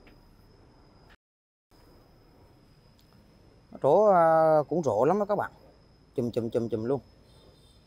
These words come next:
Nói chung là nó rụng hết rồi. Nó, nó, nó, một số nó rụng hết rồi. Đó, này là thủy tiên, tiên chính nha các bạn.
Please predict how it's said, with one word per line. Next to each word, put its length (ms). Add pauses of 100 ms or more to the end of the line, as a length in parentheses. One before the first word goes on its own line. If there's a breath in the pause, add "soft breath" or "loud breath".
(560)
Nói 120
chung 140
là 80
nó 80
rụng 220
hết 140
rồi. 100 (300)
Nó, 200
nó, 160
nó, 260
một 200
số 120
nó 100
rụng 180
hết 140
rồi. 80 (880)
Đó, 160 (100)
này 160
là 80
thủy 320
tiên, 220 (100)
tiên 220
chính 260
nha 120
các 100
bạn. 160